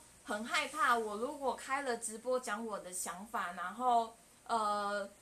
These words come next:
如果讲得不好怎么办？讲得不好的话，别人不会看到，因为他根本就不想看。尤其在社群媒体上啊，注意力是非常非常分散的。你不要把自己放大到觉得说大家应该都会，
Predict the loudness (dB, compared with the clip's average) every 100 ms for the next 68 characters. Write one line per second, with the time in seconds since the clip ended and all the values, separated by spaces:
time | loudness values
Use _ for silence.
0 | -6 -4 0 2 2 2 0 0 2 0
1 | -2 -8 -6 -6 -6 -14 -20 -20 -4 -2
2 | 0 2 2 4 2 0 0 2 2 2
3 | 0 0 -2 -4 -6 -4 -2 -4 0 -2
4 | -2 -6 -6 -6 0 0 0 -8 -4 -4
5 | -2 -2 -4 -8 -8 -8 -10 -12 -6 -4
6 | -4 0 0 2 2 2 2 -2 -2 -2
7 | -2 -4 -2 0 0 0 -4 -4 -4 -4
8 | -4 -4 -4 -6 -6 -2 0 0 -4 -2
9 | -2 -2 -6 -6 -2 0 0 0 -2 -4
10 | -10 -12 -20 -10 -4 -4 0 2 4 2
11 | -2 -4 -6 -8 -8 0 0 4 2 4
12 | 4 0 2 0 2 2 2 -2 0 -2
13 | 0 -2 -2 -4 -4 -2 -2 0 -2